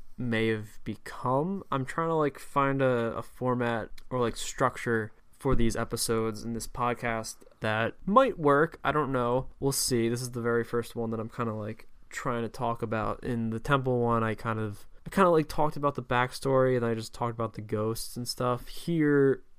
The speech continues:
I don't know. I, this was different. Obviously, it's a different topic, different subject matter. But I wanted to give some, like, structure to all this stuff.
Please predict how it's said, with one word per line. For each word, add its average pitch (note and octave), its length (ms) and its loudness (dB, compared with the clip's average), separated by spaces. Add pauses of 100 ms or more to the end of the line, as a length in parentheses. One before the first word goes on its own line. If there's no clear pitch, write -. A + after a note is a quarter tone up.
(120)
I E3 60 2
don't F3+ 100 4
know. A2 220 2 (140)
I, D3 40 0
this F3 380 2
was F#3 120 2
different. D3 600 2
Obviously, B2+ 440 -2
it's A#2+ 100 -4
a A2+ 40 -10
different A#2 280 -6
topic, A#2 520 -2
different A2+ 280 -8
subject A#2 340 -4
matter. A#2 420 0 (240)
But D3 200 10
I C#3 100 8
wanted D3 280 4
to C#3+ 100 0
give C3 260 0
some, B2 280 -2
like, A2+ 300 -2
structure C#3 1300 -2
to C3+ 180 -6
all C3+ 220 0
this C3+ 180 -2
stuff. C#3 440 -4